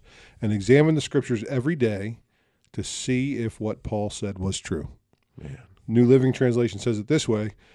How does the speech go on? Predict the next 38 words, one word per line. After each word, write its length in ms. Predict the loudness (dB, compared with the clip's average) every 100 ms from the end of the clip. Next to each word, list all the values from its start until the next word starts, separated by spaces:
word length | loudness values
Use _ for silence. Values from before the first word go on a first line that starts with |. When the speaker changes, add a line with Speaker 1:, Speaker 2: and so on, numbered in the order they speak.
| _ -4
Speaker 1:
"And 140 | 0
the 40 | 0
people 260 | 0 0
of 100 | 0
Berea 280 | 2 2 4
were 200 | 2 0
more 420 | -2 -2 -2 -6 -12 _ -2
open-minded." 920 | 0 2 2 2 -2 -4 -6 -12 -18 _ _ -20
Speaker 2:
Mm-hmm. 280 | -18 -16 -18 0
Speaker 1:
So 120 | 6
it's 120 | 6 6
interesting 400 | 2 0 0 2
that 140 | 2
the 120 | 0
open-minded 920 | 0 0 0 0 0 0 -2 -4 -8 -12 -20 -10
will 120 | -8
hear 180 | -4 -4
the 100 | -2
message 500 | -2 -2 -4 -6 -8
and 200 | -10 -8
then 120 | -6
they'll 140 | -6
go, 180 | -6 -6
"Okay, 220 | -8 -8 -8
let 80 |
me 100 | -8
go 100 | -8
to 80 | -8
the 120 | -8
source 300 | -6 -4 -4
material. 480 | -8 -10 -10 -10 -16 _ -8
Let 80 | -6
me 60 |
see 140 | -4 -4
Speaker 2:
Mm-hmm. 20 |
Speaker 1:
if 100 | -4
this 200 | -6 -6
is 160 | -8